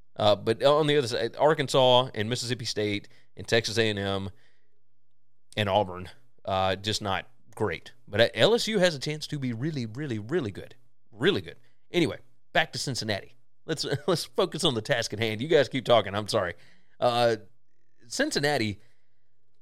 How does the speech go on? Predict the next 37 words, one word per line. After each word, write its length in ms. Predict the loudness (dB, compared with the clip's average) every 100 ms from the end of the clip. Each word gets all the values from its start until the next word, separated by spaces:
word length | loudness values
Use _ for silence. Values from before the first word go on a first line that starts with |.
| -6
had 180 | 6 6
to 60 | 6
settle 220 | 2 2
for 120 | 0
field 200 | 0 2
goals. 260 | 0 -2 -12 -18 -20 4
I 120 | 8
wrote 240 | 12 10 10
down 200 | 2 4
here 340 | 4 4 0 -6 -20 -20 -8 2
they 100 | 6
were 100 | 6
up 100 | 4
twenty-nine 400 | -2 4 4 4
to 60 |
fourteen 440 | 2 -2 0 -2 2
heading 200 | 0 0
into 140 | -4
the 60 | -6
fourth. 280 | -6 -8 -12 -20 -20 -20 -20 -20 -20 -20 -20 -20 -20 -20 -20 -20 -14 0
They 100 | 2
settled 360 | 4 4 4
for 120 | 0 0
five 400 | 4 6 4 2
field 220 | 0 2
goals 200 | 2 2
on 100 | -2
the 60 |
day. 260 | -2 -2 -4 -6 -18 -20 -12 -4
Three 280 | 0 2 4
of 160 | 2
them 320 | 0 -2 -4 -8 -16 -20 -20 -2
were 140 | 2 2
inside 380 | 2 4 4
the 80 | 4
red 200 | 0 0
zone. 140 | -4